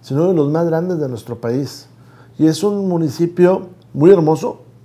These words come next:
con, eh, una diversidad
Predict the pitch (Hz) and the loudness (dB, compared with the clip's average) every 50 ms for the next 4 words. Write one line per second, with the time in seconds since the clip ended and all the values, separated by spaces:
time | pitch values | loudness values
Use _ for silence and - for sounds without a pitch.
0 | _ _ - _ - - _ _ - - - - - - - - - _ _ - | _ _ -20 _ -20 -20 _ _ -20 -20 -20 -20 -20 -20 -20 -20 -20 _ _ -20
1 | _ - 135 135 139 139 135 135 131 131 131 131 135 151 - - - 160 165 180 | _ -2 0 2 2 2 2 2 2 2 2 2 0 -2 -6 -8 -8 -4 -2 0
2 | 185 185 175 160 143 156 156 143 143 139 131 127 - - 131 131 135 139 147 165 | 0 0 0 0 4 4 4 4 4 2 0 -4 -6 -6 -4 0 4 4 4 4
3 | 175 170 175 | 4 0 -4